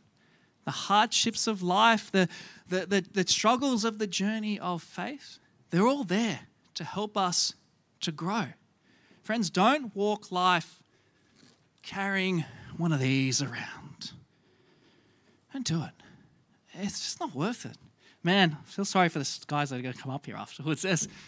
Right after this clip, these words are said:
a bit of sweat up here. <laughs> That's, that's hard work carrying that thing.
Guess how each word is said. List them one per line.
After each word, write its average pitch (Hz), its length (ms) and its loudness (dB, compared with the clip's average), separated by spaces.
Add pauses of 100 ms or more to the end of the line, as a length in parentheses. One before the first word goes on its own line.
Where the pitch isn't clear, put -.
(240)
a - 60 -8 (520)
bit 185 100 -10
of 185 60 -4
sweat - 240 -6
up 202 160 -8
here. - 180 -20 (320)
<laughs> - 100 -10 (1500)
That's, 190 180 -6
that's 196 120 -6
hard 196 240 2
work 220 220 -2
carrying 117 280 -4
that 98 160 -14
thing. 160 260 -16